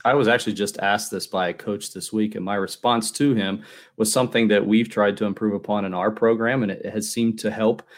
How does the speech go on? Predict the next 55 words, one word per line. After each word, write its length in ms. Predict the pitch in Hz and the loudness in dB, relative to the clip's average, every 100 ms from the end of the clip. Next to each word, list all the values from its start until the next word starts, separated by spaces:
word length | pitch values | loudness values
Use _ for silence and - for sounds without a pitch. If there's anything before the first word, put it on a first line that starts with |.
| - - - | -20 -6 0
It 120 | 117 | 4
is 180 | 107 101 | 4 4
not 320 | 110 110 98 | 2 2 -2
the 240 | 98 104 - _ 104 | -4 -4 -14 _ -4
immediate 520 | 104 113 107 104 - | 0 2 4 2 0
easy 320 | 117 117 101 | -2 0 -2
fix, 420 | 95 - 135 110 - | -6 0 2 2 0
but 160 | 110 | -2
it 100 | 101 | 0
is 200 | 107 107 | 0 0
something 320 | 117 107 107 | 0 -2 -2
that 100 | 98 | -2
I 60 | 98 | -4
do 200 | 98 107 | -2 -2
believe 640 | 104 98 104 101 101 - _ | 0 -2 -2 -2 -4 -8 _
can 160 | 104 98 | -8 -4
impact 520 | 104 107 104 98 - | 0 0 0 -2 -4
and 100 | 90 | -4
help 300 | 107 107 107 | 0 0 -2
your 100 | 104 | -4
team 200 | 107 98 | -2 -2
become 320 | 90 - 117 | -2 0 2
more 160 | 101 92 | 2 0
competitive. 560 | 95 - 95 92 98 | -8 -4 -2 0 0
I 60 | 104 | -2
simply 420 | - 131 131 113 | 0 0 4 2
ask 320 | 87 104 110 | 2 0 -2
him, 180 | 110 101 _ - _ - - | -4 -4 _ -20 _ -16 -4
"How 180 | 123 131 | 0 2
competitive 880 | 165 147 120 131 110 104 98 - _ _ _ | 2 0 2 4 6 4 4 -2 _ _ _
are 200 | 104 110 | 2 4
you 520 | 113 104 104 104 110 107 | 4 4 2 2 0 -2
in 100 | 101 | -6
your 140 | 98 | -4
practices?" 760 | 104 113 131 - - 82 - - _ _ _ | -2 0 -2 -4 -10 -10 -12 -18 _ _ _
And 160 | 98 98 | -4 0
so 460 | 123 113 107 104 - | 6 8 6 4 -4
something 340 | - 117 113 | 0 2 4
that 80 | 110 | 4
I 100 | 107 | 4
suggested 580 | 110 113 98 107 107 107 | 4 0 0 0 0 0
to 100 | 110 | 0
him, 480 | 113 123 107 95 87 | 0 2 2 0 -6
he 80 | 98 | -8
said, 300 | - 98 104 | -4 -4 0
"We 100 | 110 | 2
get 120 | 110 | 4
off 160 | 104 104 | 4 2
to 80 | 107 | -4
slow 240 | - 104 | -2 -2
starts 300 | 101 104 95 | 0 0 -2
when 100 | 95 | -4
the 60 | 92 | -6
game 220 | 98 98 | -6 -6
starts." 480 | - 98 78 - | -4 -2 -2 -4